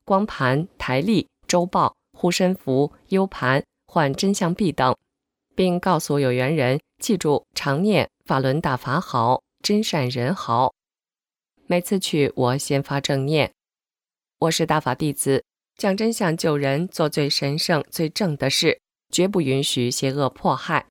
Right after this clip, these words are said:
让有缘人明真相得救。”遇到摄像头与他们沟通，虽然转生摄像头也是灵体，也要明辨善恶有报，只能监视坏人，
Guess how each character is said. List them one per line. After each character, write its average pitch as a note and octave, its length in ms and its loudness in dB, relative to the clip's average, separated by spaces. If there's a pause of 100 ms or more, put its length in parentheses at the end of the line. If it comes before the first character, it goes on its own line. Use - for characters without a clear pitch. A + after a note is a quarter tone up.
(400)
让 G#3 180 2
有 D#3 140 2
缘 C#3 240 2
人 B2+ 300 4
明 C#3+ 220 2
真 G3 220 0
相 F3 320 0 (160)
得 B2+ 200 0
救。” - 360 0 (960)
遇 A#3+ 120 2
到 G#3 180 2
摄 G3+ 160 -2
像 E3+ 200 0
头 C3 360 0
与 B2+ 100 -2
他 - 140 -8
们 C3 120 -2
沟 D3 160 2
通， F3+ 320 0 (720)
虽 - 180 0
然 E3+ 180 4
转 C#3 200 2
生 E3 200 0
摄 D3 160 0
像 C#3 200 -2
头 C3+ 380 0 (240)
也 C#3+ 140 0
是 D3+ 160 0
灵 C#3 200 0
体， C#3 320 -2 (260)
也 C#3+ 160 2
要 C#3 260 2
明 C#3 180 0
辨 C3+ 260 2
善 D3 220 -2
恶 B2+ 140 0
有 A#2+ 180 -2
报， E3 300 -2 (440)
只 F3+ 120 2
能 E3 180 4
监 F3+ 180 0
视 F3 140 0
坏 D3 240 0
人， B2+ 300 0